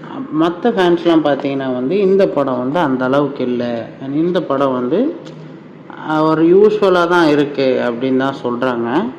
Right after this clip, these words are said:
And கார்த்திக் சுப்புராஜ் கிட்ட இருந்து இப்படி ஒரு ஆவரேஜான படம் வந்து நாங்க எதிர்பார்க்கல அப்படின்னு தான் சொல்லப்படுறாங்க மத்த ஃபேன்ஸ் எல்லாருமே.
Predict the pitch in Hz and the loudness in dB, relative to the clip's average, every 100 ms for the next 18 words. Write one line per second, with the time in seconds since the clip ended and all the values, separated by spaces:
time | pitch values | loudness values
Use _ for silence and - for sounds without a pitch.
0 | - - - - - 156 151 160 214 220 | -16 -20 -20 -16 -4 -4 0 0 0 0
1 | 233 - 196 180 170 151 - 151 147 147 | -2 0 0 2 2 0 -2 -2 2 2
2 | 208 175 - 190 185 175 160 156 147 139 | 4 2 2 2 4 6 6 4 4 4
3 | 131 - - - - - - - - - | 2 -2 -12 -18 -20 -16 -14 -14 -16 -12
4 | 147 160 175 170 165 165 160 151 147 139 | -6 -2 2 4 4 4 2 0 0 2
5 | 135 185 226 165 139 139 151 143 131 127 | 2 2 4 4 4 4 2 0 -2 -2
6 | 123 127 120 117 127 123 123 147 143 127 | -2 -2 -2 -2 -2 -2 -2 -4 -2 -2
7 | 131 127 117 120 120 151 170 139 135 - | -2 -4 -4 -4 -2 -2 -2 -2 -4 -2
8 | 135 131 123 117 120 120 120 117 143 | -2 -2 -4 -4 -6 -6 -6 -2 0